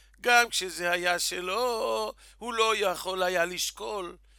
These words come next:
אז גם כאשר הוא מוכר הלאה, גם הוא שנותן להקדש הלאה, הוא איננו יכול, כן? איננו יכול, לא יכול להיות שההקדש יהיה לו יותר מאשר היה מבחינה ממונית. ולכן, באמת,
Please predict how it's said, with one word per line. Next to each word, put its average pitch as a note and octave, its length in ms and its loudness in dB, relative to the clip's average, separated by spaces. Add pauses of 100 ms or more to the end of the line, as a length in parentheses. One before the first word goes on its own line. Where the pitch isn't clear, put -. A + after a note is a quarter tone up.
(220)
אז C#3 180 -10
גם G3+ 280 2
כאשר D3+ 300 -2
הוא A3 160 -6
מוכר F#3 360 -10
הלאה, F#3 360 -4
גם F#3 200 -4
הוא G#3 100 -10
שנותן F#3 400 -8
להקדש F3+ 440 -4
הלאה, F#3 360 -4 (340)
הוא E3+ 260 -10
איננו G3 600 -2
יכול, G3+ 960 -2 (520)
כן? F3+ 180 -2 (220)
איננו G#3+ 500 -6
יכול, G3+ 600 -4 (520)
לא F#3 120 -6
יכול A3 400 -4
להיות A3+ 380 0
שההקדש F#3+ 840 -4 (280)
יהיה F#3+ 180 0
לו A3+ 140 4
יותר A3 540 0
מאשר F#3 480 -2
היה F#3 160 2
מבחינה F3+ 300 -6
ממונית. A3 600 0 (540)
ולכן, C#3 600 -4 (460)
באמת, F#3+ 720 -2